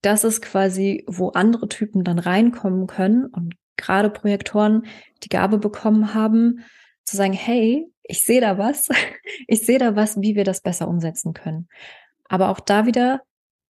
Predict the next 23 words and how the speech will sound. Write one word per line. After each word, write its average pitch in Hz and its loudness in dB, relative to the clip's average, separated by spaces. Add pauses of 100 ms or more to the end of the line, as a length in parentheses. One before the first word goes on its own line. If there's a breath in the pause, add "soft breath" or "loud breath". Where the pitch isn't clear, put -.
(140)
für 208 -2
Projektoren, 208 0
das 202 -2
ist 180 0
in 180 -2
einem 175 0
ganz 226 2
bestimmten 226 0
Bereich, 190 -2
in 175 -2
deinem 196 4
System, 180 0 (680 soft breath)
wo 190 0
du 220 0
bist, 233 0
bestimmten 214 0
Menschen 196 0
zu 180 -4
helfen, 180 -2
bestimmten 185 -2
Generatoren 180 0
zu 185 -2
helfen, 175 0